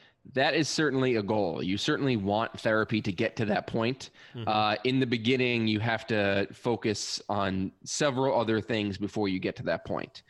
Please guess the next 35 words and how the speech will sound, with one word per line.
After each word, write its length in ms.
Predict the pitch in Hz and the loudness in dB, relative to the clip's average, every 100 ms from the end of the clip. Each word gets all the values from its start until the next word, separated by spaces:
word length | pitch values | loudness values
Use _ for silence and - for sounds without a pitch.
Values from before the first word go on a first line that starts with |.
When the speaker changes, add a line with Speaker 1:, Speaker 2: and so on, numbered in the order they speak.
| - - _ | -20 -20 _
Speaker 1:
That's 200 | 127 147 | -2 2
almost 460 | 156 139 123 113 127 | 0 2 0 0 0
like, 400 | 117 104 - 98 | 2 2 -2 0
uh, 420 | 101 95 87 90 - _ - - - | 2 2 0 -2 -6 _ -20 -20 -4
like 200 | 110 107 | -2 0
working 280 | 117 98 107 | 0 0 -2
with, 140 | 104 | 0
like, 160 | 104 101 | -2 -2
an 100 | 101 | -2
early 260 | 120 110 110 | 0 2 0
intervention 640 | 101 101 110 104 107 98 | -2 -2 -2 -2 -4 -4
style 400 | - 104 98 95 | -2 0 0 -2
student, 600 | - 117 95 90 113 - _ _ | -2 -2 0 -2 -4 -8 _ _
Speaker 2:
Mm-hmm. 140 | 131 113 | -6 -2
Speaker 1:
and 340 | 101 101 98 | 0 0 0
you're 140 | 107 | 0
working 420 | 101 113 - 110 107 | 0 0 0 -2 0
on, 480 | 104 104 98 98 - _ | 0 0 0 -2 -6 _
on 340 | 98 101 98 87 | -4 -2 -4 -4
the 160 | 104 101 | -2 -2
last 580 | 104 110 107 107 - | 0 0 0 -2 -8
pieces 380 | - 117 107 107 | -6 -4 -2 -2
of 80 | 101 | -2
the 80 | 101 | -2
goal 260 | 104 101 | 0 0
before 300 | 98 95 98 | 0 -2 -2
it's 140 | 95 - | -2 -2
finally 340 | 104 95 92 | -4 -2 -2
mastered. 540 | 90 87 - - 55 - | -2 -2 -4 -4 -6 -4
Speaker 2:
I 120 | 110 | -6
gotcha. 280 | 101 - 98 | -6 -10 -10
Speaker 1:
So 220 | - 127 | -2 0
with 160 | 120 123 | 2 0
executive 480 | 113 127 147 147 131 | 0 -2 0 0 0
functioning, 720 | 143 147 - 123 110 104 | 0 -2 0 0 0 -2